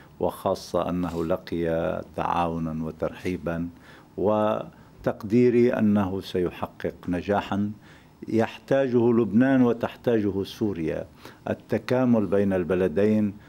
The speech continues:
تفرضه حقائق الواقع ومصلحة البلدين. أما الذي تسميه أزمة، أظن هي مركبة، وربما في أذهان أصحابها الأكثر منها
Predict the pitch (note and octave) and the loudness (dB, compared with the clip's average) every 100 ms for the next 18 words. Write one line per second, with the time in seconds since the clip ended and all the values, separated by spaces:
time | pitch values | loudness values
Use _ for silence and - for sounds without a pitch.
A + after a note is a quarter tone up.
0 | - - F#2 - A2+ G#2 G2 G2 - - | -20 -12 -12 -4 -2 -2 -2 -2 -4 -4
1 | G2 G2 - F2 E2 F2+ F2+ F2 D2+ D#2 | -2 -2 -2 -4 0 0 -2 -6 -6 -6
2 | D#2+ - - E2 - D2+ D#2+ E2 F2+ F2+ | -8 -6 -6 -6 -8 -8 -6 -6 -6 -4
3 | E2 - - - - - D3 C#3+ A#2+ A2 | -6 -8 -14 -20 -10 -4 0 2 4 4
4 | G2+ G2+ G#2 F#2 G2+ F#2+ - F#2+ F#2 G2+ | 2 2 2 0 -2 -4 -2 -2 0 0
5 | G2 E2+ E2+ - F#2+ F2+ F2+ F2 F2+ - | 0 -2 -6 -4 -4 -2 -2 -2 -2 -4
6 | B2 A2+ D3 C#3+ C3+ B2+ B2+ B2 B2 - | -2 0 -2 0 0 2 4 4 0 -4
7 | - - - - - - - - - - | -16 -20 -20 -20 -14 -10 -6 -6 -4 -6
8 | - B2+ C3 B2+ C#3 - C3+ B2 B2+ C3+ | -4 -2 2 2 0 0 0 4 4 4
9 | C3+ C#3 C3+ C3 C3 B2 A2+ G2 A#2+ A#2 | 2 4 4 2 0 2 0 0 2 2
10 | - - - G#2+ F#2+ F2+ E2+ E2+ F2 - | 0 -4 -4 -2 -2 -2 -2 -6 -4 -6
11 | - - E2+ D#2+ E2+ D#2 E2 E2 E2+ | -8 -6 -4 -2 -4 -4 -10 -10 -10